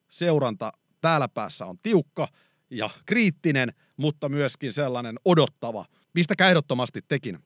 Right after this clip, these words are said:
tää ukko seurantaan. Sit pari puolustajaa vielä. Ensimmäisenä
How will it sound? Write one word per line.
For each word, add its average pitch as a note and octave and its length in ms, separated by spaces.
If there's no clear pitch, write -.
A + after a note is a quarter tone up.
tää A2+ 160
ukko G2+ 240
seurantaan. D2+ 600
Sit C#4 220
pari A3+ 180
puolustajaa D3+ 640
vielä. B2+ 300
Ensimmäisenä D#3+ 640